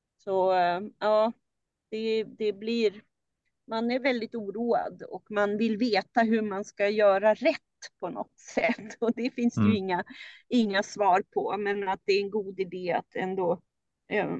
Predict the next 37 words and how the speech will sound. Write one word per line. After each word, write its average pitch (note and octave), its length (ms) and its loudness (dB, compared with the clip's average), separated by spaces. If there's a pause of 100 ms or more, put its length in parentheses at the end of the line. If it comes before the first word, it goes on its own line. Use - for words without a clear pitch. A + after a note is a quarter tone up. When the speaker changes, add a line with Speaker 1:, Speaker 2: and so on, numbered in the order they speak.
(100)
Speaker 1:
jag G#3 200 -2
ska - 220 4
alldeles A#3 280 8
strax - 360 2
intervjua A3 600 4
som G#3+ 200 -2
en A3+ 120 6
ny, A#3+ 160 6 (160)
ny B3 280 0
studie G3+ 500 -2
från F#3+ 240 0
S G3+ 200 0
C A3+ 180 0
B A#3 240 6
som F#3+ 220 -2
visar F#3 460 2
i, F#3+ 380 0
i F#3 40 -4
vilken F#3+ 480 0
mån F#3 420 4
man, F3+ 280 4 (720)
eh, F3 180 6 (120)
tar, E3+ 460 6
eh, E3+ 220 2 (720)
eh, - 180 -6
vad G#3+ 180 6
man, G#3+ 140 6 (240)
om A3 140 2
man G#3+ 120 4
tar A#3 160 6
reda A3 240 6
på A3+ 140 -2
mer G#3+ 280 0
information, G#3 960 0
om F3+ 160 2
man, F3+ 280 4
eh, F#3 560 0